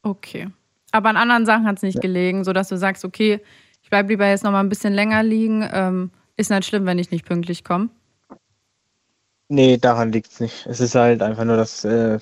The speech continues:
Speaker 2: ich wahrscheinlich dann den Wecker überhört habe oder, ja, irgendetwas war's halt auf jeden Fall.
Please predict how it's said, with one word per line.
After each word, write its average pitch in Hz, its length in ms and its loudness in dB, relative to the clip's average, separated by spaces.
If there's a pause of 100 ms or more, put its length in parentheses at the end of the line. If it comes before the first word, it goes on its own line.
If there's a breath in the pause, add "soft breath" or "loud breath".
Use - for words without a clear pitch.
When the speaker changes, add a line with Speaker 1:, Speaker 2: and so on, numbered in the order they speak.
(160)
Speaker 2:
ich 120 180 -8
wahrscheinlich 110 300 -2
dann 110 140 0
den 107 120 0
Wecker 113 240 4
überhört 113 480 2
habe 107 400 2
oder, 95 440 -6 (680 soft breath)
ja, 110 260 0 (720)
irgendetwas 143 540 4
war's 113 220 2
halt 113 180 0
auf 107 220 -4
jeden 110 220 0
Fall. 110 280 -2